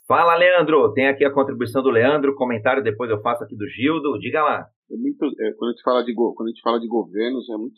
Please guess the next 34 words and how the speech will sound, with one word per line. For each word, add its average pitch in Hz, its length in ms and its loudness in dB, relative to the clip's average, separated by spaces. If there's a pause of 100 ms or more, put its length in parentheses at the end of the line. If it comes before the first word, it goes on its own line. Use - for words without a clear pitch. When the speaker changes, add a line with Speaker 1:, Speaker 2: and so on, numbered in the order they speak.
Speaker 2:
doido, 98 300 -6
né? 110 240 -4
Eu 120 80 0
já 147 140 0
tive 156 180 0
apresentando 131 640 -4
um 117 60 -14
projeto 110 480 -6
no 110 100 -14
Ministério 107 480 -10
da 101 160 -10 (560)
Ciência 110 160 -10
e - 60 -20
Tecnologia, 110 840 -6 (240)
fui 117 100 -6
todo 131 280 -4
feliz 117 400 0
lá 107 220 0
apresentar 104 500 -8
o 107 100 -10
projeto 104 640 -4
e 98 80 -12
coisa 101 240 -10
e - 80 -20
tal. 104 400 -8 (460)
Foi 107 80 -8
uma 113 160 -6
comitiva 120 600 -2
da 113 60 2
empresa 110 480 -4
que, 104 400 -10
que 104 120 -10
eu 98 60 -10
trabalhava, 110 1040 0